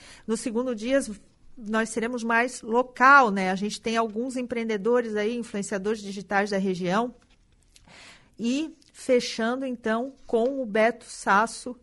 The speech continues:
eh, um dos mediadores, o Gustavo também, da, que, que, eh, tá incu-,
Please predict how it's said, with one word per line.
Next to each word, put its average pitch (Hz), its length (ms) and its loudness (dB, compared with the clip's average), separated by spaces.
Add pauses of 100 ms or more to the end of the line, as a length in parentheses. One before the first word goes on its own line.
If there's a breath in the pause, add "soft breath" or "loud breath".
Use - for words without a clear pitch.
(440 soft breath)
eh, 196 280 0
um 226 160 -4
dos 220 140 -8
mediadores, 214 540 -2
o 214 60 -4
Gustavo 214 600 -2
também, 208 420 -6
da, 190 160 0 (280)
que, 196 220 -14
que, - 280 -16 (460)
eh, 185 280 -4
tá 214 180 -4
incu-, 214 300 -8